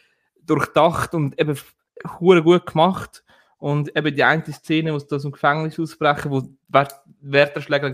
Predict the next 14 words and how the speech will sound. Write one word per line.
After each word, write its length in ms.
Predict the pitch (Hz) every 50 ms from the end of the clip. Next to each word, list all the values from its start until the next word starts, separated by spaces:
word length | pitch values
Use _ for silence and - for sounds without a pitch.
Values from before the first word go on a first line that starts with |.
| 143 135
gegen, 400 | 131 147 139 135 135 135 135 135 - - _ _ _ _ _ _
gegen 220 | 147 135 139 135
die 60 | 131 131
Gefangenen 640 | - - 151 147 151 156 151 147 151 151 151 147 143
und 400 | 139 139 139 135 - - - -
mit 260 | 147 143 143 - -
den 220 | - 143 143 143 143
Luther 440 | 139 135 - 143 139 139 143 143 143
sich 180 | 143 - 135
da 160 | - - 143 135
durchkämpfen 600 | 143 147 151 147 - - 151 135 143 139 - 143
mit 160 | 139 131 -
dieser 180 | 135 135 131
Familie. 580 | - 143 139 143 143 143 147 143 147 147 143 -